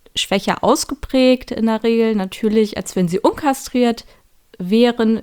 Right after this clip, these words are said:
Jedoch sind sie immer noch vorhanden. Und ja, wie bei uns Menschen auch, gibt's da halt bei Kater und bei der Kätzchen typische, äh, Merkmale,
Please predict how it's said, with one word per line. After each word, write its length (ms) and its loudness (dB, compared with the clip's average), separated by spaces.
Jedoch 540 0
sind 300 0
sie 380 -8
immer 280 -2
noch 320 -8
vorhanden. 800 -4
Und 380 -4
ja, 220 0
wie 100 0
bei 260 0
uns 180 0
Menschen 380 -2
auch, 380 0
gibt's 260 -14
da 180 -2
halt 200 -4
bei 120 0
Kater 640 -2
und 140 0
bei 140 -2
der 120 -4
Kätzchen 720 -6
typische, 760 0
äh, 220 -4
Merkmale, 920 -2